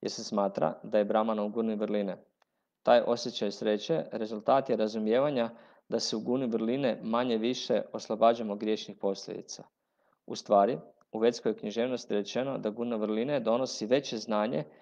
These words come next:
i veći osjećaj sreće. Termin Brahmana se odnosi na intelektualca. A, intelektualca ili nekog ko je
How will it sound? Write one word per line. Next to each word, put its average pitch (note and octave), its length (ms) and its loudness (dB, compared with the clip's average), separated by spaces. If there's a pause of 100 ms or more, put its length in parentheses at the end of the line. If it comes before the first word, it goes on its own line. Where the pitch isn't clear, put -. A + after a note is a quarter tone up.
(260)
i A#2+ 100 -4
veći A2+ 300 2
osjećaj G#2+ 360 -6
sreće. F#2+ 440 -4 (320)
Termin C#3 360 -2
Brahmana C3+ 380 2
se - 160 -4
odnosi B2 420 -2
na G#2+ 280 -2
intelektualca. A2 880 0 (1160)
A, G#2 480 0
intelektualca B2 1000 2
ili A2+ 560 -2
nekog A#2+ 480 -6
ko A#2 220 2
je G#2+ 340 0